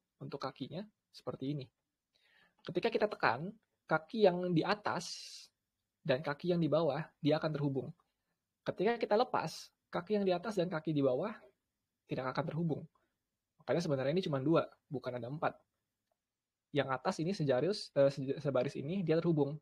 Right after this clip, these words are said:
Mau kita tekan atau tidak, dia akan terus terhubung. Yang bawah juga sama. Mau ditekan atau tidak, dia akan terus terhubung. Yang tidak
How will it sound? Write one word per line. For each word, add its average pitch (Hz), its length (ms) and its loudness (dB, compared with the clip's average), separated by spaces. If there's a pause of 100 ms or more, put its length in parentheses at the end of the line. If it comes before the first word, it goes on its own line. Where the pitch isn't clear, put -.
(100)
Mau 127 140 -2
kita - 180 -2
tekan 160 300 0
atau 139 80 -2
tidak, 139 320 2 (560)
dia 151 240 -2
akan 151 160 0
terus 156 160 -8
terhubung. 135 400 -8 (560)
Yang 135 160 2
bawah 139 160 4
juga 147 220 4 (100)
sama. 135 240 -8 (400)
Mau 127 100 0
ditekan 131 380 -2
atau - 80 -6
tidak, 139 400 -4
dia 139 160 0
akan 147 160 -2
terus 151 160 -4
terhubung. 131 400 -8 (880)
Yang 135 160 0
tidak 127 80 -6